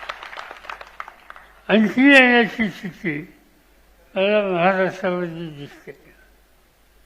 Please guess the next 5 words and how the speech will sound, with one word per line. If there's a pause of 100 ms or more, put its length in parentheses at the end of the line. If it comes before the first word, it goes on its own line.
(1400)
एका
बाजूला (920)
ही
स्थिती
आहे,